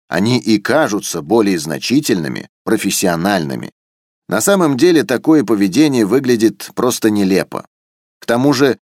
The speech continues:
вы жертвуете одним из самых больших преимуществ маленькой компании — возможностью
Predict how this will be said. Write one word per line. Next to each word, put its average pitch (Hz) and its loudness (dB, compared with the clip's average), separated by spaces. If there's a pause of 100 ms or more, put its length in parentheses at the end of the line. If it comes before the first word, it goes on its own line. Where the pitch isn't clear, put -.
вы 117 2
жертвуете 127 0
одним 117 0
из 107 0
самых 131 0
больших 101 -2
преимуществ 104 0
маленькой 113 0
компании — 120 -2 (400)
возможностью 123 0